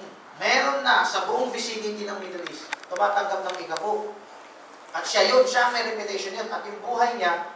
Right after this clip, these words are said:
lumalampas sa mga ibang kaedaran niya. Pag may time tayo, i-compute yung genealogy. So,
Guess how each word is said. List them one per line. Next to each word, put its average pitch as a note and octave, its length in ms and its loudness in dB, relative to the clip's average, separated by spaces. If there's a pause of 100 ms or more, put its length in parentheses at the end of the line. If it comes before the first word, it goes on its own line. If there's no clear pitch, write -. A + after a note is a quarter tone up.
(120)
lumalampas G#3+ 560 2
sa G#3 80 -4
mga F#3 240 -4
ibang F#3 80 -4
kaedaran E3+ 480 0
niya. F3+ 320 -6 (400)
Pag D#3 160 -6
may F3 160 -4
time F3 240 2
tayo, E3 140 -2 (100)
i-compute D3+ 480 -12
yung D3+ 160 -16
genealogy. D3 640 -8 (720)
So, - 560 8